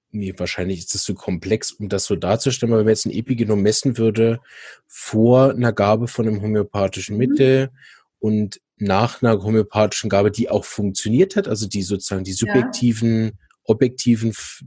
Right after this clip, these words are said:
Speaker 1: Sachen auch tatsächlich verändert hat, Laborwerte sind besser,
Speaker 2: Mhm.
Speaker 1: Stimmung ist besser und man würde jetzt das Epigenom wieder messen, oder? Könnte man da nicht sozusagen, äh, sich wiederholende Parameter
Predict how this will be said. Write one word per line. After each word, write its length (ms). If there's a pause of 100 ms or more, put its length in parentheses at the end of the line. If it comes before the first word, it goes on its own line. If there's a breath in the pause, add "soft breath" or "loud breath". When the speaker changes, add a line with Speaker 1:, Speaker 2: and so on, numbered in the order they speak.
Speaker 1:
Sachen 300
auch 100
tatsächlich 500
verändert 440
hat, 160
Laborwerte 560
sind 180
besser, 420
Speaker 2:
Mhm. 40
Speaker 1:
Stimmung 320
ist 140
besser 280
und 140 (320 loud breath)
man 220
würde 180
jetzt 300
das 100
Epigenom 840
wieder 360
messen, 480
oder? 280 (600 loud breath)
Könnte 260
man 160
da 100
nicht 420 (260 soft breath)
sozusagen, 840 (120)
äh, 500 (400)
sich 300
wiederholende 800
Parameter 1040